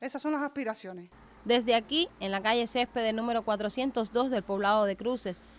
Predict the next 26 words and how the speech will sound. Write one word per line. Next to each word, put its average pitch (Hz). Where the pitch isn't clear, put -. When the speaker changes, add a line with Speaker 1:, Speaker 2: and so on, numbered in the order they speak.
Speaker 2:
se 254
gestan 277
ya 262
futuros 220
proyectos, 180
siempre 262
con 196
la 175
premisa 220
de 220
contribuir 214
a 262
la 247
alimentación 214
del 208
pueblo 240
con 233
una 269
opción 226
más 240
que 190
es 233
también 240
atisbo 202
de 190
desarrollo. 185